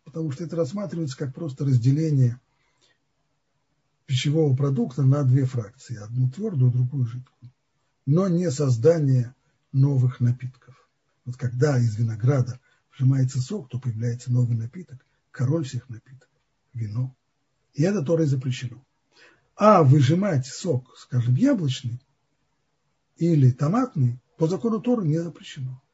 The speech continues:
Но человек, который увидит, как я выжимаю сок из яблока или из груши,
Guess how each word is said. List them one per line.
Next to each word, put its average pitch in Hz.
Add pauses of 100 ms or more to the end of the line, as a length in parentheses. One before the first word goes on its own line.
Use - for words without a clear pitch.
(300)
Но 165
человек, 160
который 170
увидит, 160
как 135
я 156
выжимаю 127
сок - (680)
из 131 (240)
яблока 123 (420)
или 165
из 151
груши, 127